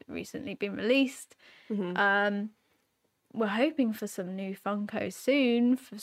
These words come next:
Speaker 1: Spider-Man, and there's gonna be
Speaker 2: <laughs>
Speaker 1: chance of chases, so we'll see how that goes.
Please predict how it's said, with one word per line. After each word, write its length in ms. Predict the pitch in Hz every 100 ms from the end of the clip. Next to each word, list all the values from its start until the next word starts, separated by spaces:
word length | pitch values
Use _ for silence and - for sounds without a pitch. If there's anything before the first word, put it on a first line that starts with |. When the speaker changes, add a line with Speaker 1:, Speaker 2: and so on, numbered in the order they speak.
| - 208 190
Speaker 1:
Spider-Man, 560 | 330 294 262 247 254 254
and 100 | 220
there's 140 | 214
gonna 220 | - 262 254
be 100 | 294
Speaker 2:
<laughs> 140 | 262
Speaker 1:
chance 220 | 247 196
of 60 | 233
chases, 600 | - 277 302 - 240 247
so 100 | 262
we'll 120 | 269
see 200 | 262 349
how 160 | 277 226
that 280 | 233 262 -
goes. 600 | 208 202 208 294 -